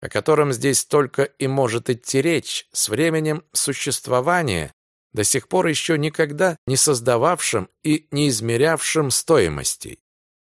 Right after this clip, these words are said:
Оставим без внимания и ту ложную социалитарную видимость, которую должно внести самоподдержание этого времени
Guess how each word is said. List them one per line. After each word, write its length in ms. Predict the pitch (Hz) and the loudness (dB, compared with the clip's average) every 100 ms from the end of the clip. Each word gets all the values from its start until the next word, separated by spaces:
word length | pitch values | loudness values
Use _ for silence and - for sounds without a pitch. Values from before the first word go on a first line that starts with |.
| _ | _
Оставим 560 | 90 - 156 170 170 | -2 0 2 0 0
без 220 | 151 147 123 | 0 0 0
внимания 760 | 139 135 160 170 165 160 139 _ _ | 0 0 0 0 0 -2 -4 _ _
и 100 | 127 | -8
ту 180 | - 143 | -2 0
ложную 760 | 117 165 180 127 147 151 139 - _ - | 4 4 2 0 0 0 0 -6 _ -6
социалитарную 1040 | - 147 - 131 127 143 156 147 147 147 | -2 2 2 2 0 0 0 0 0 0
видимость, 800 | 135 190 120 87 80 - - - - | 0 0 0 0 -2 -4 -6 -10 -4
которую 640 | 92 147 160 165 156 160 | -2 2 4 4 2 0
должно 540 | 107 123 120 107 151 160 | 0 0 2 0 0 0
внести 640 | 135 127 - - 151 160 _ _ | -2 -2 -2 0 -2 -2 _ _
самоподдержание 1300 | - - 143 135 139 120 104 113 92 135 170 165 160 151 | -4 0 2 0 0 0 0 -2 0 2 2 2 0 0
этого 460 | - 143 143 135 | -2 0 2 2
времени 600 | 117 120 175 175 165 165 | 0 0 2 2 0 -2